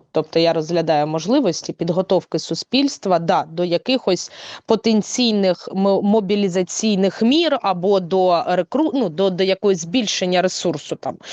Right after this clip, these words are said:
якимось рекрутингом, заманюванням бабками, якоюсь оцією історією, невідкритою мобілізацією неоголошеною. Тобто він просто це,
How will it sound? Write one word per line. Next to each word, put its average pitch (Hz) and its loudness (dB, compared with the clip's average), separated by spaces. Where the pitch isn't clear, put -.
якимось 196 0
рекрутингом, 240 0
заманюванням 180 0
бабками, 240 0
якоюсь 190 -4
оцією 190 -4
історією, 233 2
невідкритою 208 0
мобілізацією 180 0
неоголошеною. 208 0
Тобто 175 -4
він 240 0
просто 208 -2
це, 208 0